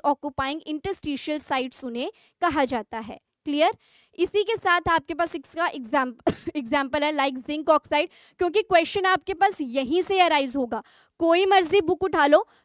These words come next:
जो चीज़ें स्टैंडर्ड हैं वो स्टैंडर्ड ही रहेंगी। ठीक है, तो यहाँ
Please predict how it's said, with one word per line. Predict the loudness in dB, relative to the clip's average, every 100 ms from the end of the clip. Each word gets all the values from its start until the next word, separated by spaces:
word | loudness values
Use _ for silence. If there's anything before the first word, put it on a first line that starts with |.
| -4
जो | 0 2
चीज़ें | 2 2 0
स्टैंडर्ड | -2 -2 0 0 0
हैं | 0 -2
वो | -2
स्टैंडर्ड | -2 0 2 2 2
ही | 2 2
रहेंगी। | 2 -2 -6 -10 -16 _ -10
ठीक | -6 0
है, | 0 0 _ _
तो | -2
यहाँ | 0 2